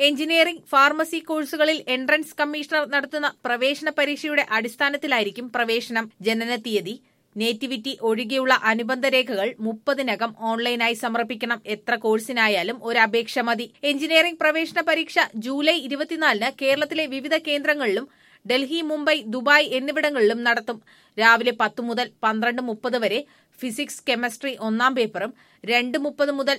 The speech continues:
അഞ്ച് വരെ മാത്തമാറ്റിക്സ് രണ്ടാം പേപ്പറുമാണ്. ബി ഫാം പ്രവേശനത്തിന്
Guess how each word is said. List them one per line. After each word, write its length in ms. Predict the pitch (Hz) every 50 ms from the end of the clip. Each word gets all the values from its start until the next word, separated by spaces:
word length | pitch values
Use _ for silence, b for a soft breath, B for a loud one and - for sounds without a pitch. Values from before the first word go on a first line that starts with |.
| - _ -
അഞ്ച് 320 | 233 233 240 254 220 302
വരെ 240 | 269 240 190 202 254 269 233 208
മാത്തമാറ്റിക്സ് 840 | 202 220 233 240 247 - 285 277 285 277 277 - 302 285 - - -
രണ്ടാം 340 | 220 233 233 240 247 277 269
പേപ്പറുമാണ്. 560 | 226 233 226 220 233 220 226 233 226 226 233 220 b b b b b b b -
ബി 160 | 185 220 233 233
ഫാം 220 | 220 240 240 240 220
പ്രവേശനത്തിന് 720 | 233 226 208 214 226 233 - 254 240 214 - 208 226